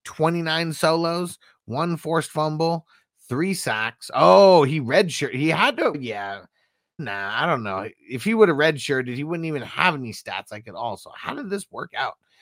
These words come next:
In twenty twenty, thirty-one solos, one forced fumble, one sack. In twenty twenty-one,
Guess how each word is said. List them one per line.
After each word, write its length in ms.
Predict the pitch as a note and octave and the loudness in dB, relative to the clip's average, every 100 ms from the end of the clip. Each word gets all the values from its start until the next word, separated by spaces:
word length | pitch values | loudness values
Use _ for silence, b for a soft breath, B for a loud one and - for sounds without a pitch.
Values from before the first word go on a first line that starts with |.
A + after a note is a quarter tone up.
| b b | b b
In 220 | B2 B2 | -6 -6
twenty 380 | - E3+ F#3+ E3 | -4 -2 0 -2
twenty, 440 | D#3+ E3+ C#3 E2+ _ _ _ | -4 -4 -6 -12 _ _ _
thirty-one 640 | D#3+ G3 G3 F3+ F3+ F#3+ F#3 | 4 4 4 -4 -4 -4 -4
solos, 720 | - E3 F3+ F3 F3+ F3+ - B B - | -4 -4 -4 -6 -6 -8 -12 B B 0
one 260 | D#3+ F#3 | 2 2
forced 300 | D#3 E3 D#3 | 2 0 0
fumble, 500 | E3 D#3 D#3 D#3 F#2+ | 0 0 0 -4 -4
one 340 | G#2+ D3 F3 C3 | -6 -4 -4 -6
sack. 380 | - A2 A2 - b b b | -8 -8 -8 -12 b b b
In 180 | B2 | -6
twenty 320 | A#2+ D#3 E3+ D#3 | -2 -2 -2 -2
twenty-one, 560 | E3 D#3+ D3+ E3+ A#2+ | -2 -4 -2 -2 -4